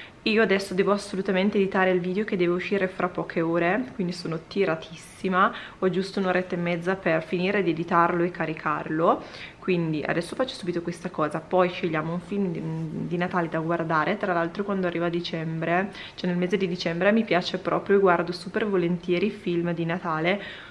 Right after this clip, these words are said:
Tutti gli anni puntualmente guardo, guardiamo Mamma ho perso l'aereo, un film vecchissimo, ma, eh, secondo me non può esserci un Natale senza aver visto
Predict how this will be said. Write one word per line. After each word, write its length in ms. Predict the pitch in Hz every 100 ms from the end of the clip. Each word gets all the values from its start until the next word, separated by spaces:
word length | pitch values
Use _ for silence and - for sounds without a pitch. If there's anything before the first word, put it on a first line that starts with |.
| - -
Tutti 340 | 269 269 254
gli 120 | 214
anni 340 | 196 180 196 208
puntualmente 720 | - 208 202 196 180 180 180
guardo, 640 | 170 165 160 165 170 170
guardiamo 480 | 170 170 175 165 175
Mamma 260 | 170 160 165
ho 40 |
perso 360 | 170 156 - 170
l'aereo, 960 | 160 156 151 156 170 220 - - - -
un 140 | 196 190
film 580 | - 190 190 185 180 -
vecchissimo, 1080 | 180 185 185 - 180 - - 190 185 185 190
ma, 500 | 190 156 160 170 -
eh, 360 | 175 170 160 160 -
secondo 400 | - 202 185 175
me 220 | 170 175
non 280 | 185 180 180
può 400 | 180 170 170 175 - -
esserci 760 | - 185 - 196 196 - 196 190
un 220 | 202 190 180
Natale 500 | 175 180 165 160 170
senza 340 | - 165 165
aver 260 | 160 165 160
visto 680 | - - - - 151 -